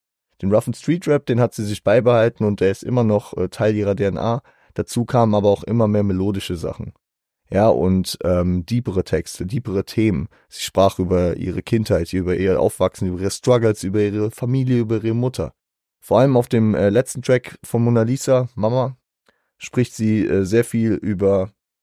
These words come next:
ja, spricht sie über das, weil, äh, dass sie Konta-, also lange keinen Kontakt zu ihrer Mutter hatte. Ihre Mutter, die erblindet ist, die dann auf ihr Konzert kam, was, äh, für Liz ein sehr überwältigender Moment war.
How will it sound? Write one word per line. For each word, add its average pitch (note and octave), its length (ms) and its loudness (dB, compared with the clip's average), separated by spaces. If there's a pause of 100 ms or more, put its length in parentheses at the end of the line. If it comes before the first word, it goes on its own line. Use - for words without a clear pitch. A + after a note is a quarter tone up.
ja, A2 180 2
spricht - 260 -6
sie A2+ 60 -4
über G2+ 140 2
das, A2 240 0
weil, F#2+ 280 4 (100)
äh, F2+ 140 -4 (120)
dass G2 400 -6
sie F#2+ 560 -4
Konta-, G#2 300 -2
also F#2 560 -2
lange G#2+ 340 0
keinen G2 200 -2
Kontakt A2 280 -4
zu A2 120 -6
ihrer G2+ 120 0
Mutter A2 320 2
hatte. G#2 300 0 (460)
Ihre F#2 120 -4
Mutter, G#2 260 2
die G2 120 0
erblindet G#2 460 2
ist, F#2+ 260 -6
die F#2 80 -2
dann F#2 180 2
auf D#2+ 180 -4
ihr G2 280 2
Konzert G2+ 420 -2
kam, G2 360 -4 (260)
was, F#2 300 -2
äh, F#2+ 120 2
für - 160 -4
Liz G#2 220 -2
ein F#2+ 80 0
sehr F#2+ 240 2
überwältigender F#2+ 640 0
Moment F#2 400 -2
war. - 240 -10